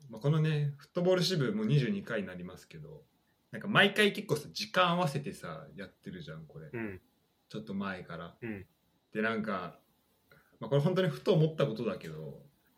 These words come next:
Speaker 1: なんか俺がもし日本住んでたら、なんか東京都内でなんか軽く飲みながら撮ったりとかもできたわけじゃん。
Speaker 2: あー、はいはい。
Speaker 1: なんかそれできたらめっちゃよ-、いいだろうなって、
Speaker 2: 確かにね。
Speaker 1: ちょっと。うん。なんかこうやって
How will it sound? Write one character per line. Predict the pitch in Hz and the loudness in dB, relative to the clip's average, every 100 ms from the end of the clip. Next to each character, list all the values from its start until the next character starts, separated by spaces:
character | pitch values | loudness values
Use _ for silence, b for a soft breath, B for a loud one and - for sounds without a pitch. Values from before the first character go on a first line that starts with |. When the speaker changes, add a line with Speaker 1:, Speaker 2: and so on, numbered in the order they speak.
| _ | _
Speaker 1:
な | - | -10
ん | 104 | -2
か | |
俺 | 113 190 | 4 6
が | 220 | 8
も | 226 | 6
し | 208 | 6
日 | 143 | 6
本 | 135 220 196 | 6 4 4
住 | 185 156 | 4 2
ん | |
で | 131 | 2
た | 110 | 0
ら、 | 98 | -2
な | 101 | -2
ん | |
か | 104 - | -6 -2
東 | 175 180 | 0 2
京 | 180 185 180 170 151 | 2 4 4 2 -2
都 | - 208 | -2 4
内 | 208 147 | 6 6
で | 113 | 4
な | 107 | 0
ん | 101 | -2
か | - 92 - | -4 -10 -8
軽 | - 139 143 | 0 2 2
く | 151 143 143 - - _ _ _ _ | 4 6 6 2 -12 _ _ _ _
飲 | 110 120 147 | -6 2 4
み | 185 | 6
な | 190 | 4
が | 175 | 4
ら | 127 | 2
撮 | 107 123 | 0 -6
っ | - | -8
た | - | -6
り | - | -6
と | 90 | -6
か | 90 | -10
も | 90 | -10
で | 98 | -10
き | - | -12
た | 85 | -14
わ | |
け | 80 | -4
じ | 117 | 2
ゃ | |
ん。 | |
Speaker 2:
あ | 117 | 4
ー、 | 117 107 | 4 2
は | 120 | 0
い | |
は | 104 101 92 | 0 -2 -6
い。 | - _ _ _ _ _ _ b b _ _ _ - | -10 _ _ _ _ _ _ b b _ _ _ -6
Speaker 1:
な | 127 | -6
ん | |
か | - | -4
そ | - - | -2 2
れ | 214 | 4
で | 233 | 4
き | 247 | 2
た | - 190 | 2 2
ら | 135 | 4
め | 117 | 2
っ | - | -4
ち | 143 | -2
ゃ | |
よ-、 | 131 139 | 2 2
い | 143 143 | 2 0
い | 113 | 2
だ | 98 | 0
ろ | 87 | -4
う | 87 | -8
な | |
っ | 85 | -10
て、 | 131 | -4
Speaker 2:
確 | 131 160 | -4 -2
か | 110 | -4
に | 92 | -4
ね。 | 90 95 | -6 -8
Speaker 1:
ち | |
ょ | 101 | -12
っ | - | -18
と。 | - 73 - _ _ _ _ | -18 -18 -20 _ _ _ _
う | 92 | -14
ん。 | 90 87 78 76 - - | -12 -10 -10 -12 -14 -8
な | 127 | -4
ん | |
か | |
こ | 107 139 | -2 0
う | |
や | 143 | 0
っ | |
て | 139 - | -2 -6